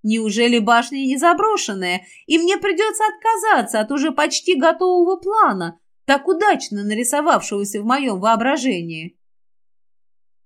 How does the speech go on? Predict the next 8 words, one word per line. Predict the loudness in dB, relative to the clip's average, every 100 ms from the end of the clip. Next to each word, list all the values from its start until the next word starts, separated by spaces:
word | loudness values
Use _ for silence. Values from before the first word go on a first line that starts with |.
| -12
"Для | -6 -2 0
того, | 2 4 4 2 -2
кто | -4 -2
есть | 0 0 0 -4
на | -8 -8 -6
этаже", | -4 -4 -2 -2 0 -2 -6 _ _ _ _ _ -4
пробормотала | 0 2 2 2 2 2 2 0
Таня, | 2 2 2 0 -4 -6